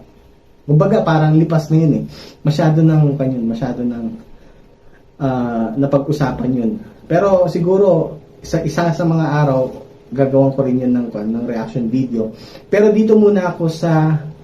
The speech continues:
part nitong, kamakailan lang, ano, ito yung regarding dito sa DepEd. No? Sa DepEd ito eh. Kung saan, ah, nagka-, nagkainitan na naman nga, no, itong si,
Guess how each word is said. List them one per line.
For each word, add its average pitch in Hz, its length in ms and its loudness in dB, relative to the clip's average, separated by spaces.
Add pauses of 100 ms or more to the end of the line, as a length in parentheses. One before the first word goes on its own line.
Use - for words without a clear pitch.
(300)
part 160 320 0
nitong, 156 540 4 (760)
kamakailan 208 520 4
lang, 196 140 2 (100)
ano, 160 120 4
ito 160 200 0
yung 170 520 2 (360)
regarding 165 520 4
dito 165 160 0
sa 151 160 2
DepEd. 135 400 0 (1040)
No? 135 320 0
Sa 151 160 0
DepEd 156 400 2
ito 147 240 0
eh. - 120 -4 (760)
Kung 160 240 2
saan, 147 560 2 (680)
ah, 139 520 2 (100)
nagka-, 143 500 -2
nagkainitan 156 760 2
na 143 180 2
naman 139 300 2
nga, 127 160 0
no, 120 240 -4
itong 131 320 -2
si, 135 180 -4